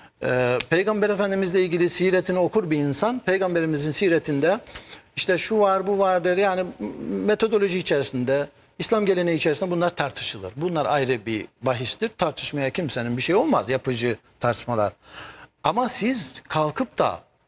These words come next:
işte bazı ilahiyatçı arkadaşlar bunları ortaya koyuyor. Siz kalkıp da Peygamber Efendimizinle ilgili kıytırık bir takım rivayetlerden, orada burada peygamberlik öncesi rivayetlerden hareketle çıkıp da derseniz,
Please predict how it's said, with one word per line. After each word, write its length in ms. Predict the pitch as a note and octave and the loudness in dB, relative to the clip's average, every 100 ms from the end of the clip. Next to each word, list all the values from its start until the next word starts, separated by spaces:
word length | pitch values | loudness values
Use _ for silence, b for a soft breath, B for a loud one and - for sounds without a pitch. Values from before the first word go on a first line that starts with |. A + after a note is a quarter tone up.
| _ _ _ - | _ _ _ -8
işte 260 | - C3+ | -4 -2
bazı 360 | B2 D#3+ D3 C#3 | 0 0 0 0
ilahiyatçı 460 | C3+ C#3 C#3 C3 C#3+ | 0 0 0 0 -4
arkadaşlar 500 | B2+ B2 A#2 B2+ B2 | -2 -2 0 -2 0
bunları 240 | B2+ C3 | 0 2
ortaya 280 | E3+ A#3 A3 | 2 2 0
koyuyor. 420 | - B2 A#2 G2+ - B B B B | 0 0 2 -2 -6 B B B B
Siz 180 | - F#3+ | -6 -2
kalkıp 440 | D#3 D3+ B3 A#3+ | 0 0 -2 -2
da 160 | D#3+ G#2+ | -2 -2
Peygamber 520 | - E3 E3+ E3+ E3+ | 0 2 2 2 2
Efendimizinle 1040 | E3 D#3+ D3+ D3+ C#3+ F3+ A2+ - - C#3+ | 2 -2 0 -2 0 0 0 -4 -2 2
ilgili 380 | D3+ C3+ C3+ B2+ - | 2 2 2 0 -2
kıytırık 520 | - G3 - F3 - | 0 0 2 -2 0
bir 60 | F3+ | -2
takım 340 | F#3 - D3 | -2 -2 -2
rivayetlerden, 840 | C3+ D3 C#3+ C3+ - C3+ A#2+ A#2+ A#2 | 2 4 4 2 2 0 2 -2 2
orada 420 | F#3 E3 C#3+ C3+ | 2 4 2 0
burada 380 | D#3+ C#3 C3 - _ _ | -2 0 0 0 _ _
peygamberlik 560 | - C#3 D#3 D3+ D#3+ F3+ | -4 -2 0 2 2 2
öncesi 400 | D3+ C3+ B2+ C3 | 0 0 -2 0
rivayetlerden 680 | C3+ C3+ C3 - C3+ C3 B2 | 2 2 2 0 -2 0 0
hareketle 680 | B2 C3 D3 C#3+ B2 G#2+ E2 _ B B B B B | 0 0 -2 -4 -2 -2 -2 _ B B B B B
çıkıp 360 | - E3 A#3+ - | -4 -2 -2 0
da 140 | C3+ | 2
derseniz, 600 | D#3 G#3+ - B2+ D#3 - | 2 0 -2 -4 -6 -8